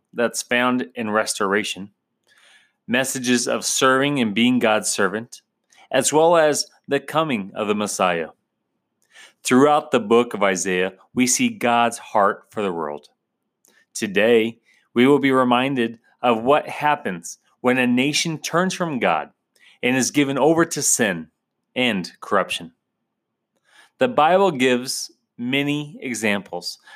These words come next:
of where cities, nations, and citizens have fallen away from God and started following their own sinful desires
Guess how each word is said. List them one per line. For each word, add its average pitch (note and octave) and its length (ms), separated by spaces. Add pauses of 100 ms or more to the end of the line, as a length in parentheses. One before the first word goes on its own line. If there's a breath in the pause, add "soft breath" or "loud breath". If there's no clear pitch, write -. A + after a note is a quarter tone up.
(100)
of B2 100
where C3 160
cities, D#3 680
nations, B2 560 (240 soft breath)
and G#2+ 100
citizens G2 640 (200 soft breath)
have - 260
fallen B2+ 300
away C3+ 200
from C3+ 220
God F#2+ 380 (560 soft breath)
and C#3 100
started F3+ 360
following D#3+ 400
their C3 220
own D#3+ 300
sinful B2+ 400
desires F#2+ 720